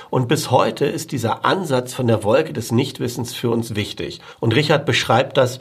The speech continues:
von einer Bekannten so: "Meine franziskanische Schwester und Wissenschaftler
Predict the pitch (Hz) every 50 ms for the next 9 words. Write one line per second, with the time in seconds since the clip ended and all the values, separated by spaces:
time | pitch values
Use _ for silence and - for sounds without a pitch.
0 | - - - _ - 123 - - 131 120 117 123 113 - - 113 107 110 - -
1 | 110 101 95 95 90 82 82 82 - - - - - - - _ - 107 113 127
2 | 127 127 - - 131 123 117 - 120 113 - - - 131 123 139 170 - - -
3 | - 123 113 - - 107 87 110 117 165 165 - - - 151 147 - 101 90 95
4 | 135 - - 165 139 123 - - 139 127 123 - - - 127 120 120 120